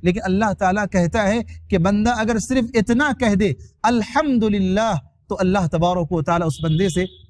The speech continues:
खुश हो जाता है। और इससे बड़ी बात मोमिन के लिए क्या हो सकती है कि अल्लाह तबारक व ताला की खुशी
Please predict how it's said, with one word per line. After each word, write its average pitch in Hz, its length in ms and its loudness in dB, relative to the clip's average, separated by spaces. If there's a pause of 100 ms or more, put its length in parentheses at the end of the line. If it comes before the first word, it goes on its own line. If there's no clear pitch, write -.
(140)
खुश - 280 0
हो 190 80 4
जाता 175 300 0
है। 180 180 0 (260)
और 190 160 2
इससे 262 260 0
बड़ी 220 240 0
बात 202 240 -2
मोमिन 196 340 0
के 214 100 -2
लिए 202 140 0
क्या 233 180 0
हो 208 160 0
सकती 190 320 0
है 180 120 2
कि - 340 -12
अल्लाह 190 340 0
तबारक 170 460 0
व 175 120 0
ताला 170 300 0
की 160 180 -6
खुशी 240 320 -4